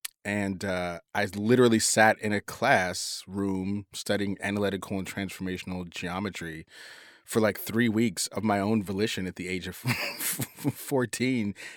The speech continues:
in the summer in L A. And it sounds like the most ridiculous <laughs> thing a kid could do, but I was really into it. And, uh,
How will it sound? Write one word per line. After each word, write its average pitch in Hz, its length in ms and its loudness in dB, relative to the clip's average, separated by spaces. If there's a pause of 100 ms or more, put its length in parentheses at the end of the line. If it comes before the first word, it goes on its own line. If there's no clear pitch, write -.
(140)
in 135 160 6
the 135 80 8
summer 135 420 6
in 127 220 2
L 120 220 8
A. 101 380 6 (420)
And 113 640 6
it 113 140 2
sounds 147 260 4
like 135 120 2
the 123 60 0
most 127 180 4
ridiculous 120 480 2
<laughs> - 0 -
thing 127 200 2 (160)
a 117 80 2
kid 117 220 0
could 107 120 0
do, 135 180 2
but 110 120 2
I 107 60 2
was 98 160 -2 (140)
really 135 320 10
into 120 420 2
it. - 200 -12 (460)
And, 107 280 2
uh, 101 320 2